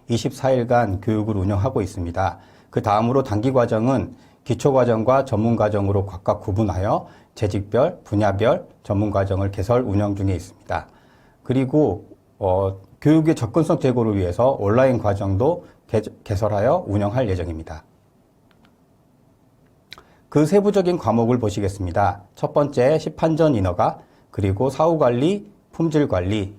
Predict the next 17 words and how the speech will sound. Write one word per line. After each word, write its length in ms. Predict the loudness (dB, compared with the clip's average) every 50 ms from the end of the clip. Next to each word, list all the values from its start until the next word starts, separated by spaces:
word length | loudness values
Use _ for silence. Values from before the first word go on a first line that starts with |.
| -10 -4
임상, 640 | -2 0 0 0 0 0 0 0 0 -2 -4 -8 -4
해외 240 | -2 0 0 2 2
인허가 400 | 2 2 0 0 -2 -2 -4 -6
총 200 | -6 -4 -4 -4
다섯 240 | -2 -2 -2 -2 0
개 120 | 0 0 0
과목으로 400 | 0 0 -2 -2 -2 -2 -2 0
운영하고 420 | 0 -2 -2 -2 -4 -4 -4 -4
있습니다. 540 | -4 -6 -8 -12 -10 -8 -6 -6 -8 -8 -10 -16 -20 -20 -20 -20 -20 -20 -20 _ _
그 180 | -2 -2 0 2
인허가 320 | 2 2 4 4 4 4
과정에서는 800 | 2 2 2 2 2 2 2 2 2 2 2 2 2 2 0 -2 -4
의료기기 420 | -2 0 0 0 0 0 -2 -2
산업 340 | -4 -2 -2 -2 0 0 0
및 200 | 0 0 0 -2
법령의 480 | -2 -2 0 0 0 0 0 0 -2 -2
이해, 400 | -4 -2 -2 0 -2 -2 -4